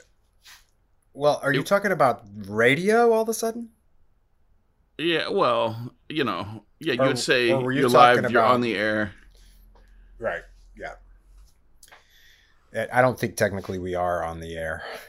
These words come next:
Speaker 1: I think we're on the net.
Speaker 2: Yeah.
Speaker 1: But that doesn't have the same,
Speaker 2: But, uh, yeah,
Speaker 1: uh,
Speaker 2: like, at some point it
Speaker 1: cachet.
Speaker 2: gets, it get, it gets passed between, like, satellites and people's,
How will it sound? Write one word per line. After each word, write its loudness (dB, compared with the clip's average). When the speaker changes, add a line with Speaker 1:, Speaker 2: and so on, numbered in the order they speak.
Speaker 1:
I -4
think -2
we're 4
on 2
the -2
net. 0
Speaker 2:
Yeah. -4
Speaker 1:
But -2
that 6
doesn't 0
have 2
the -2
same, -4
Speaker 2:
But, -2
uh, 4
yeah, 4
Speaker 1:
uh, -4
Speaker 2:
like, 0
at -6
some 4
point 4
it 4
Speaker 1:
cachet. -
Speaker 2:
gets, -2
it -6
get, 2
it -10
gets -4
passed -4
between, -4
like, -2
satellites 2
and -6
people's, -6